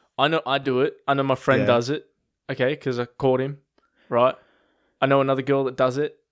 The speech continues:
Speaker 1: Okay? It's a thing.
Speaker 2: Yep. But we
Speaker 1: Sing.
Speaker 2: also, get this right,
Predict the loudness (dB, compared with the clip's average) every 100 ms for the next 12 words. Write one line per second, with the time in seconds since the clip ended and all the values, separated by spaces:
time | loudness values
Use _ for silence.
0 | _ _ _ -6 -6 -6 -14 _ _ _
1 | _ _ -4 -4 -2 -2 -4 -8 _ _
2 | -4 -2 -2 _ _ -4 -4 -4 -6 0
3 | 2 2 0 -4 -6 _ -10 -8 -6 -6
4 | -6